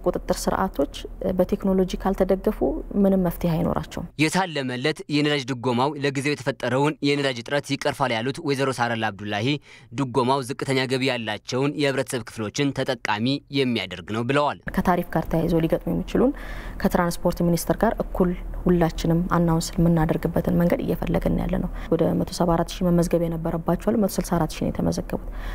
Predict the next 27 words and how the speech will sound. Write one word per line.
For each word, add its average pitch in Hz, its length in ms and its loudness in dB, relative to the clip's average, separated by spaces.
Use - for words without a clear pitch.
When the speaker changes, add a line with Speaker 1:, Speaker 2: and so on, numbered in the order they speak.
Speaker 1:
ስለዚህ 180 400 2
ስቲል 240 340 0
የአስር - 320 2
ሺህ - 180 -8
ጋፕ - 280 0
አለ። - 160 -2
በኋላ 170 380 4
ልክ 190 240 0
ወደ 170 160 2
ስራው 165 220 0
ስንገባ 170 380 2
ወደ 180 180 2
ምዝገባ 165 360 0
ያልመጡ 160 380 0
አካላት 170 380 0
ሊመጡ 170 280 2
ይችላሉ። 165 420 0
እነዚህ 180 320 2
ደግሞ 170 240 0
ሳይመዘገቡ 170 640 2
ቀርተው - 280 -2
የነበሩ 165 300 2
እነዚህ 175 300 0
ሰርቪስ 180 340 0
የሚሰጡ 165 400 -2
አካላት 170 380 -2
ደግሞ 185 200 2